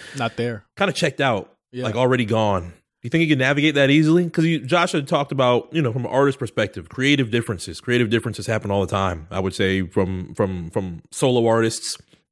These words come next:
Speaker 2: groups, uh, duos in this case. But would it be easy to, just from a friend perspective, to be like, "Wow, I'm still kinda here,"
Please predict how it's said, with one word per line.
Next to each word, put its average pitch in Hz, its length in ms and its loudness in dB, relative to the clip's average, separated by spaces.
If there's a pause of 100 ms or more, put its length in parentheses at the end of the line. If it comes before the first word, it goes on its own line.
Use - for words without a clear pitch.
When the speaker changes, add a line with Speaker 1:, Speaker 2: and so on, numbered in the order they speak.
Speaker 2:
groups, 123 640 2 (540)
uh, 82 320 -4
duos 127 800 0 (340)
in 104 100 -6
this 113 160 -4
case. 101 420 -2 (520)
But 101 80 -8
would 127 100 2
it 175 40 0
be 175 100 0
easy 147 420 4
to, 98 540 2
just - 160 -8
from 143 120 -2
a 107 60 -2
friend 123 320 -2
perspective, 101 540 -4
to 92 80 -14
be 101 80 -6
like, 98 200 -4
"Wow, 113 240 -2
I'm 117 100 -6
still 147 200 -2
kinda 127 240 -2
here," 117 420 2